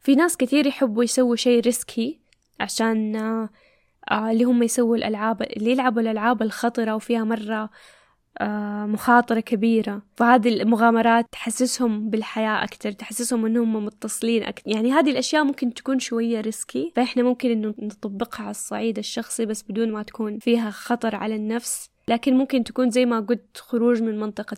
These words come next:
الراحة، نسوي شيء جديد، نسوي حاجة خايفين منها، مو شرط خايفين منها إنه شيء خطر أو شيء غلط، لكن يكون شيء مختلف،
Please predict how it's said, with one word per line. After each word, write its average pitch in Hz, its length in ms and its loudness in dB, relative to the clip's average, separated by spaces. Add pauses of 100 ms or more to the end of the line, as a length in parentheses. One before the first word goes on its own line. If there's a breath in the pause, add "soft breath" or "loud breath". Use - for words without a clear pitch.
الراحة، 214 400 -6
نسوي 220 320 -6
شيء 220 220 -4
جديد، 214 440 -2 (240 soft breath)
نسوي 254 220 4
حاجة 240 260 2
خايفين 220 440 0
منها، 214 340 -2
مو 233 120 0
شرط 220 240 -8
خايفين 214 400 -4
منها 214 280 -4
إنه 214 140 -6
شيء 208 180 -8
خطر 214 360 -4
أو 202 80 -4
شيء 202 220 -4
غلط، 214 360 -2
لكن 220 220 -2
يكون 226 280 2
شيء 220 180 -2
مختلف، 214 640 -6